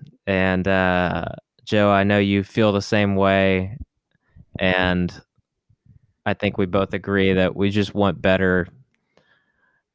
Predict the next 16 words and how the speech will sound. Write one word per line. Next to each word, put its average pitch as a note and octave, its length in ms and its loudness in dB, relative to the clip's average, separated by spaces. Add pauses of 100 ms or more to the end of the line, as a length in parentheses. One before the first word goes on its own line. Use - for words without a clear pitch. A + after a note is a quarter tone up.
(240)
And, F2+ 440 0
uh, F2+ 540 2 (1700)
I A2 40 -2
love G#2+ 200 2
you G#2 160 0
guys. G2 640 0 (360)
And F#2 640 0 (880)
hopefully B2+ 800 4 (500)
one A2 400 0
day G2+ 480 2 (1300)
we G#2+ 80 -4
can G2+ 160 0
all G2 160 2
be G2 120 0
proud F2+ 640 0 (100)
to F2+ 500 -2